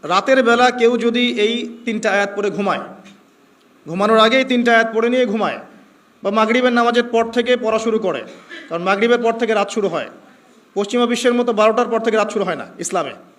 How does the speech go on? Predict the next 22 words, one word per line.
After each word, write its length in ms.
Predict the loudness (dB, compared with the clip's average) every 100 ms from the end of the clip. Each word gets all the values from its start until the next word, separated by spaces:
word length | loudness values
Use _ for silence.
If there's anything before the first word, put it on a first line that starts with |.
| _ -20 _ -14
সূর্য 260 | -8 -2 0
ডুবলেই 320 | 2 4 4
রাত 140 | 4
শুরু 180 | 0 -4
হয়। 160 | -4 -10 -16 -20 -20 -20 -20 -20 _ -20 -20 -6
তো 400 | 0 0 0 -8 -18 -20 _ _ _ -4
নবী 180 | -2
সাল্লাল্লাহু 360 | 0 2 2 2
আলাইহি 160 | 2 0
ওয়াসাল্লাম 240 | 0 0
বলছেন 280 | 0 -2 0
তার 180 | 2 4
আমল 220 | 2 2
নামায় 400 | 2 2 0 -2 -8 -2 2
<clears throat> 240 | 2 0 -2
সারা 400 | 0 4 6 6
রাত 360 | 6 4 0
ইবাদতের 480 | 0 4 4 4 2
নেকি 260 | 0 0 0
দেওয়া 200 | 0 -2
হবে 160 | -4
ইনশাআল্লাহ। 380 | -8 -12 -14